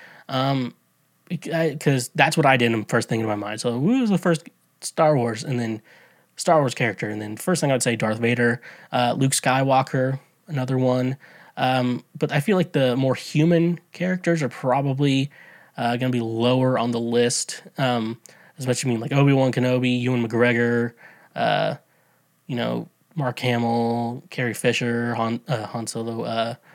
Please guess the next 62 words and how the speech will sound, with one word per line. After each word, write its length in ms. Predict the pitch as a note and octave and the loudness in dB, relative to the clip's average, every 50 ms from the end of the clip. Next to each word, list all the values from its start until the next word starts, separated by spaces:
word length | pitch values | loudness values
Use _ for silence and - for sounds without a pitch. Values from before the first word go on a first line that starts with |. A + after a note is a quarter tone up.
| - - _ _ _ _ _ _ _ - | -20 -20 _ _ _ _ _ _ _ -12
uh, 180 | - G#2+ A2 | -10 -8 -6
Harrison 340 | A#2+ - C#3 C3 A#2+ - B2 | -2 0 2 2 2 0 -2
Ford, 380 | - - - C3 B2 A#2+ B2 B2+ | -4 -2 0 2 4 4 4 2
like, 120 | A#2 A#2+ | 2 2
those 220 | C3+ C#3 C#3+ B2+ C3+ | 2 4 4 4 4
are 240 | C3 B2 A#2+ - - C#3 | 2 2 0 -2 -4 -4
the 120 | B2+ C3 | -4 0
human 280 | - D3 C#3+ C3 B2 A2+ | 2 2 4 4 2 0
characters. 380 | - A#2+ A#2 A2+ A#2+ A#2 A#2+ | 0 -2 -2 -2 -4 -6 -4
And, 240 | B2+ C#3 C#3 C#3+ E3 | -2 -2 0 0 0
you 80 | G3+ G#3 | 0 0
know, 100 | F3+ F3+ | 0 0
I 60 | G3 | 0
don't 180 | G3+ G3+ F#3 | 0 0 0
think 280 | - F3 F3+ F3+ - - - - - - - - - - _ _ | 0 0 0 -2 -4 -8 -20 -20 -20 -20 -20 -20 -20 -20 _ _
they'll, 340 | D#3+ D#3+ E3 E3 E3 - - - | 0 0 2 0 0 -2 -2 0
I 40 | F#3 | 0
mean, 120 | F3 D#3+ | 2 2
some 200 | D3 - E3+ E3 | 4 4 4 4
people 220 | - D#3+ C3+ C3+ - | 4 2 2 0 0
could 180 | - C3+ A#2 | 0 -2 0
say 200 | - - A#2+ A#2+ | 0 0 -2 0
Luke 200 | A#2+ A#2+ A#2+ A#2 | 0 -2 -2 -2
Skywalker 600 | - - C3 B2+ B2+ B2+ B2 A#2 A#2+ - B2+ A#2+ | -4 -4 -2 -2 0 0 0 0 -2 -2 -4 -6
first, 480 | - - - F#3 F3 F3+ F3+ - - - | -6 -4 -2 0 0 0 0 -2 -4 -2
but, 180 | C3 B2 A#2+ | 0 2 2
uh, 200 | A#2 A2 A2 A2+ - - - - - - - | 4 2 0 -2 -4 -8 -16 -20 -20 -12 -8
I 80 | - C#3+ | -8 -8
think, 640 | - - - F3+ G3 G#3 G#3 F#3 - - - - _ _ _ _ _ _ _ - | -6 -4 -2 0 2 2 2 0 -2 -6 -14 -20 _ _ _ _ _ _ _ -12
uh, 240 | C#3+ D3 - - - | -8 -6 -6 -4 -4
like, 180 | D3 C3+ - D3 | -4 -4 -4 -4
if 200 | D3 D3+ - F#3 | -4 -2 2 4
you 120 | E3+ D#3+ | 4 4
have 120 | E3+ D3+ | 4 4
to 80 | C#3+ C#3+ | 2 2
go 100 | C3+ B2+ | 0 0
with 80 | A#2+ - | -2 -4
the 140 | - - | -8 -4
first 260 | - G#3 G#3 G3 F3+ F3+ | 0 0 2 2 2 0
thing 100 | D#3+ C#3+ | 0 0
that 40 | - | 0
comes 140 | C#3 B2+ A#2 | 0 -2 0
to 40 | |
your 120 | A#2+ A#2+ A2+ | 0 -2 -2
head, 280 | A2 G#2 G2+ G#2 - - - - - - - - _ | -2 -2 -4 -6 -10 -16 -20 -20 -20 -20 -20 -16 _
uh, 180 | - A#2+ A2+ A2 | -4 0 0 0
in, 160 | A2+ A2+ A2 B2 | 0 -2 -2 -4
like, 120 | A#2 A2+ | -4 -4
a 60 | A#2+ | -4
life 240 | A2+ A#2 A#2 A#2 - | -4 -4 -4 -4 -4
or 60 | B2+ | -4
death 180 | A#2 A2+ A2+ - | -6 -6 -6 -8
situation, 380 | - A#2 - A#2+ A#2 A#2+ - | -8 -8 -8 -8 -8 -8 -8
I 40 | C3 | -8
think 160 | - B2+ B2+ | -6 -6 -4
most 180 | B2+ B2 B2+ - | -4 -4 -6 -6
people 120 | C3 B2+ | -6 -6
are 20 | B2 | -4
gonna 100 | A#2+ A2 | -4 -4
say 120 | - A#2 | -4 -4
Darth 280 | A2 A2+ A#2 A2+ A#2 - | -4 -4 -4 -4 -4 -2
Vader. 480 | C3+ D3 E3+ E3+ E3 D#3+ E3 E3+ - | 0 2 4 4 4 4 4 2 0